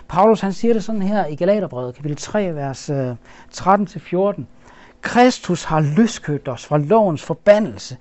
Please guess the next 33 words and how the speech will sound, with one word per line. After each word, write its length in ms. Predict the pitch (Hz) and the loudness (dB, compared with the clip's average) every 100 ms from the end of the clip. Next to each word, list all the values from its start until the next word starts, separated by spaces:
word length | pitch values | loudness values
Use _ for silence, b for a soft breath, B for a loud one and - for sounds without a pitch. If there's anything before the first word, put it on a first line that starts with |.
| B B - | B B -2
ved 100 | 180 | -2
selv 420 | - - 262 220 | -2 2 2 4
at 140 | 170 175 | -2 0
blive 460 | 170 208 247 214 | 0 2 4 2
en 160 | 156 156 | 0 -4
forbandelse 600 | 160 151 170 160 123 147 | -4 -2 0 0 -4 -6
for 140 | 135 151 | -2 0
vores 240 | 156 175 | 2 0
skyld. 300 | - 160 147 - | 0 0 0 -4
Der 100 | 135 | 0
står 140 | 170 | 2
jo 100 | 151 | 0
skrevet, 480 | - 151 160 180 160 B B - | 0 -2 2 4 2 B B -2
'Forbandet 500 | 170 190 202 180 156 | 0 4 4 2 2
er 80 | |
enhver, 340 | 180 151 185 160 | 0 2 2 2
der 60 | |
hænger 240 | 139 165 147 | 2 0 -2
på 180 | - 143 | -2 -6
et 60 | |
træ.'" 360 | - - 147 120 B B B B - | -4 -2 -2 -2 B B B B -10
Og 60 | 165 | -8
så 80 | 185 | -4
kommer 180 | 185 151 | -4 -6
det, 240 | 214 247 | -10 -16
"For 440 | 226 - 254 240 - | -16 -4 -2 -2 -4
at 340 | 185 196 - 170 | -4 -4 -2 2
velsignelsen 920 | 175 - - - 247 185 151 - 151 | 2 0 -8 0 2 2 -2 -2 -2
til 160 | - - | -4 -2
Abraham 680 | 185 214 226 156 - 127 110 - _ _ b b | 0 0 -2 -8 -8 -10 -12 -16 _ _ b b
kunne 200 | - 170 | -4 4
nå 180 | 165 - | 4 6
ud 240 | 240 247 | 6 6